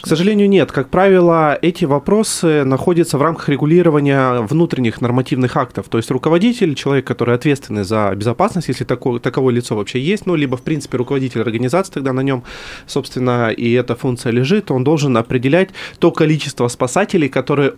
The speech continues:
он видит для обеспечения безопасности. А здесь уже встает вопрос, да, в компетенции этого человека, насколько он действительно имеет, ну, так скажем, какое-то профессиональное чутье, профессиональное понимание этого вопроса, как он может, собственно, этот вопрос отрегулировать. Поэтому,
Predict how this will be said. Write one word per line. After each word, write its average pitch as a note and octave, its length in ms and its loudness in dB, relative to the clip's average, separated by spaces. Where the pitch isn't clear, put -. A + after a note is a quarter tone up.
он D3 280 2
видит D3 640 -2
для B2 260 0
обеспечения B2 680 -4
безопасности. A2+ 720 -4
А G#2+ 60 -4
здесь D#3+ 260 -2
уже C#3 300 -2
встает C#3 380 0
вопрос, F3 340 0
да, C3 240 2
в - 80 -10
компетенции F3+ 520 -2
этого D#3 200 -2
человека, C#3 300 -2
насколько A#2 340 -6
он A#2 60 -2
действительно A#2 500 -4
имеет, A2 320 -2
ну, A2 120 -4
так - 140 -10
скажем, G2 220 -8
какое-то - 180 -8
профессиональное B2 500 -2
чутье, C#3+ 340 -2
профессиональное A#2 520 -2
понимание E3+ 440 0
этого D3 180 -2
вопроса, C3+ 380 -4
как - 180 -6
он G2+ 60 -6
может, A#2 300 -4
собственно, C3+ 320 -2
этот C3 200 -2
вопрос B2+ 340 -2
отрегулировать. B2 760 -2
Поэтому, C#3+ 520 -2